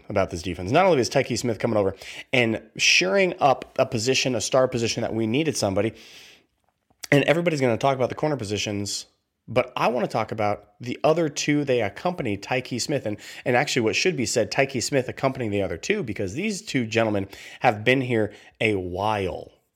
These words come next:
and they've done great things. Christopher Smith, as well as Lewis Cine. Guys, these are two of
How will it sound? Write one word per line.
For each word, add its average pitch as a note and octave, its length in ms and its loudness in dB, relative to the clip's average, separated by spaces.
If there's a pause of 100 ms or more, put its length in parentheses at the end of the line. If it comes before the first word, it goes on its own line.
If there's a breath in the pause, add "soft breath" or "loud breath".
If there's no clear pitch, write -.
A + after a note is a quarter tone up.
(300)
and G#2+ 160 0
they've G2+ 180 4
done F#2+ 240 0
great F#2+ 320 -4
things. F2+ 240 -8
Christopher B2+ 380 0
Smith, A#2 400 -2 (440 loud breath)
as G#2 220 -2
well A2+ 380 4
as G#2 400 0
Lewis A2+ 360 0
Cine. G#2+ 440 -2 (580 loud breath)
Guys, F#2 400 -2 (140)
these D#3+ 360 0
are A#2+ 140 2
two A#2+ 540 0
of G#2 560 2